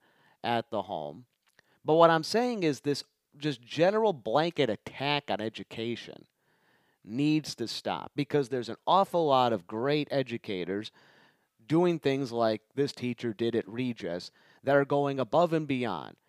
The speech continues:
He's a math teacher who took the kids to the schoolhouse. He could have easily have gone, that takes work. You have to, you have to convince people to do it. It takes planning.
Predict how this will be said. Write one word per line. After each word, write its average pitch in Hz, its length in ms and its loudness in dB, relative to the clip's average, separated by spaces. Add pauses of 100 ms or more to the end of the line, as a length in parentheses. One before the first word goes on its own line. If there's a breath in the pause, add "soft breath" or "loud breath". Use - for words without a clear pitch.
He's 196 220 0
a 202 100 6
math 101 480 0
teacher 82 520 -12 (1200)
who 165 120 0
took 170 260 0
the 156 80 0
kids 151 340 0
to 143 120 -6
the 127 100 -4
schoolhouse. 113 520 -6 (200 loud breath)
He 220 140 0
could 180 160 2
have 143 120 4
easily 208 400 2
have 175 160 2
gone, 135 520 2
that 170 180 2
takes 302 220 0
work. 247 360 2 (180 soft breath)
You 160 140 6
have 127 120 6
to, 120 80 -8 (160)
you 139 100 -2
have 127 120 0
to 107 60 -12
convince 117 460 -2
people 208 420 -4
to 196 100 0
do 185 280 4
it. - 180 -2 (640)
It 160 160 2
takes 113 260 -4
planning. 226 720 2